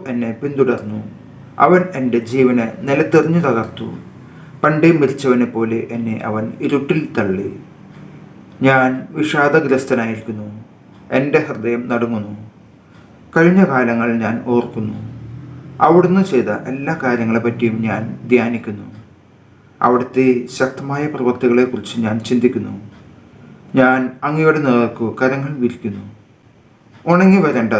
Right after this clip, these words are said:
നിലം പോലെ എൻ്റെ ഹൃദയം അങ്ങേക്കായി ദാഹിക്കുന്നു.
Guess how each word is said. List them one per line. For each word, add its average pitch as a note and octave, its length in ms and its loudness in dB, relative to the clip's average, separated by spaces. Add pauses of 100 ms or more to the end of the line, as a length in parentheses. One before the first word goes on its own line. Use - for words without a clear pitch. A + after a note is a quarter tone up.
നിലം C#3+ 280 -2
പോലെ G#2 280 -4 (840)
എൻ്റെ E3 300 4
ഹൃദയം A#2+ 360 0 (100)
അങ്ങേക്കായി C3 460 -2 (120)
ദാഹിക്കുന്നു. A2+ 500 -2